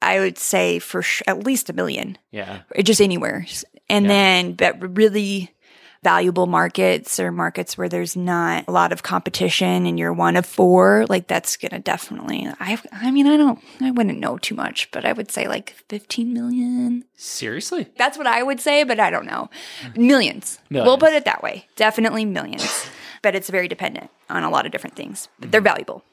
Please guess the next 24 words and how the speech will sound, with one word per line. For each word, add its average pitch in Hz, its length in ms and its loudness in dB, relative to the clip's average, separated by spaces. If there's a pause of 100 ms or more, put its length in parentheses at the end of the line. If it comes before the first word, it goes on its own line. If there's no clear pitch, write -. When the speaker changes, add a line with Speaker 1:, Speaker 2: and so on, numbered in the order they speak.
Speaker 2:
They're 123 100 -4
valuable. - 220 -8
Speaker 1:
Very 208 200 4
valuable. - 460 -6
But 202 120 0
in 214 80 0
terms 247 240 -2
of, 240 100 -4
like, 202 260 0 (500)
"Oh, 381 140 6
I 285 100 6
think 311 200 -2
I'm 302 120 2
gonna 226 280 0
get 202 200 2
a 247 80 0
license 311 500 -2
today. 185 500 -2 (160)
How 233 180 2
much - 340 -2
is 190 340 -2
the 233 100 -6
city, 262 420 0
or 196 340 4